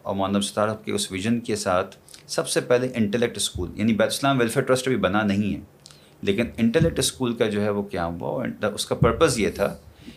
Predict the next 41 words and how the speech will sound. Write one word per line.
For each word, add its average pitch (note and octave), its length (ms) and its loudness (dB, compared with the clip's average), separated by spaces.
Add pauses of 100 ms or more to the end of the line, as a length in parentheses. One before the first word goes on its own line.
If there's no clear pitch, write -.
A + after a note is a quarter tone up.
(160)
کہ B2+ 120 2
وہ C3 300 4
ڈیفینس B2 440 0
کے B2+ 100 2
ایک A#2+ 160 0
لیفٹیننٹ A2 380 2
کے G#2 80 -2
بچے - 340 4 (1040)
جو G2+ 240 0
بزنس G2 320 0
کمیونٹی F2 400 -4
کے - 140 -16
ہیں، F2 180 -14 (500)
ان A2+ 140 0
کو B2 120 2
definitely C3 580 2
او A2 140 2
لیولز، G2+ 380 4
اے G2 120 -2
لیولز، F#2+ 320 -2
کیمبرج F#2 360 -2
ایجوکیشن F2 500 -6
دی D#2 120 -10
جائے، F#2+ 200 -8
best - 360 -4
of F#2+ 40 -4
the F2 120 -8
best F#2 200 -6
ایجوکیشن E2+ 540 0
دی E2 120 -14
جائے، F2 260 -6 (640)
ان G#2 220 0
کو A2 280 -2
ساری G#2 640 2
جو G#2 140 -2
فیسلٹیز G#2 640 0
ہوتی F2 380 -10
ہیں F2 100 -10 (220)
وہ G#2 200 0
دیا F2 300 -2
جائے، A2+ 240 -10